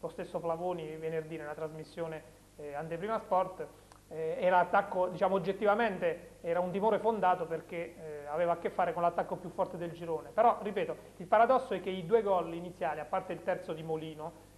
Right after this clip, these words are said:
causato da, come dicevi, da un'ingenuità di, di Flavoni, eh, è venuto, a-, altra analogia con la gara di Messina, anche il terzo gol a Messina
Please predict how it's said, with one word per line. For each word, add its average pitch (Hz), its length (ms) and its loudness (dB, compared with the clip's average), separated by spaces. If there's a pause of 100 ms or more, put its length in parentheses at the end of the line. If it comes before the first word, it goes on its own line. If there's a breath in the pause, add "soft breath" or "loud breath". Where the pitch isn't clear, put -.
(140)
causato 170 380 2
da, 156 100 2
come 175 220 -2
dicevi, 170 380 -6
da 160 100 -2
un'ingenuità 165 720 -2
di, 160 200 -8
di 160 100 -8
Flavoni, 196 460 0 (440 loud breath)
eh, 165 260 -4
è 196 140 -2
venuto, 208 720 2
a-, 202 160 6
altra 196 240 4
analogia 185 440 2
con 185 120 0
la 180 80 2
gara 180 180 4
di 175 80 -4
Messina, 170 420 -8
anche 185 160 -4
il 175 80 -4
terzo 180 300 -2
gol 170 220 2
a 165 40 2
Messina 175 560 -6